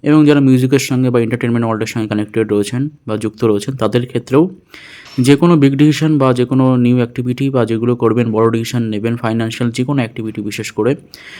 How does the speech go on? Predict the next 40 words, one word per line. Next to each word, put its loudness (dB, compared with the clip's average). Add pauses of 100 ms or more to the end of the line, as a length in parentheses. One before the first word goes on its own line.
(140)
এবং, -2
আহ, -4 (340)
বি-, -4
বিবাহ 4
সংক্রান্ত -2
বা -2
বিয়ে 0
সংক্রান্ত -4
যে -6
ঘটনাগুলো -4
যেগুলো, -4
সেইগুলো -2
কিন্তু -6
অ্যাস্ট্রোলজিক্যাল -4
গাইডেন্স -4
নিয়েই 0 (560)
করতে 0
হবে। 0
এবং -2
এইটা 0
শুক্রের -2
ক্ষেত্রে 0
আমি 2
এপ্রিল -2
লিখেছি, -2
কিন্তু 0
মে 2
পর্যন্ত 0
এটা 2
অবজার্ভ 0
করলে 0
বা 0
লুক -4
আউট 0
করলে -4
বা -2
গাইডেন্স -4
নিয়ে -4
চললে -2
বেটার। -4